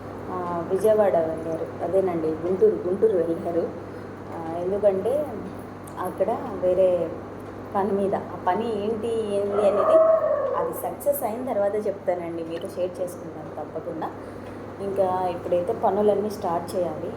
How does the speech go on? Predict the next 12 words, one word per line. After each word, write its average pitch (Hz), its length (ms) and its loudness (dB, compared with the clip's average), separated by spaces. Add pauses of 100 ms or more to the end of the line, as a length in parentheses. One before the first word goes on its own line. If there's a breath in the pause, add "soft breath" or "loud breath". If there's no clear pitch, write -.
ఇంకా 185 200 -4
నేను 180 280 0
ఏం 190 100 2
స్టార్ట్ 165 360 0
చేయలేదు. 170 360 2 (220)
మోటార్ 190 280 4
వేయాలి 175 320 6
first 160 340 -4
of 185 100 0
all, 175 80 4
నీళ్ళు 170 380 2
లేవన్నమాట. 156 640 -2